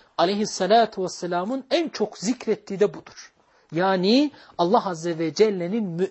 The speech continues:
müminleri dost edinmiş olmasıdır. Ve burada bu da nedir? Çok büyük bir şeydir ki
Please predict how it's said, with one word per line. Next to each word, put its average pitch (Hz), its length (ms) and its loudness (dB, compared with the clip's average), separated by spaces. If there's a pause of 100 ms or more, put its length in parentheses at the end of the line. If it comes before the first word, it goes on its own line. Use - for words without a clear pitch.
müminleri 160 540 -2
dost 160 340 -2
edinmiş 139 480 -10
olmasıdır. - 800 -10 (880)
Ve 214 320 6
burada 240 640 4 (200)
bu 262 160 4
da 220 300 4
nedir? 233 420 -2 (1120)
Çok 220 260 2
büyük 233 280 0
bir 190 100 2
şeydir 190 600 0
ki 226 340 -2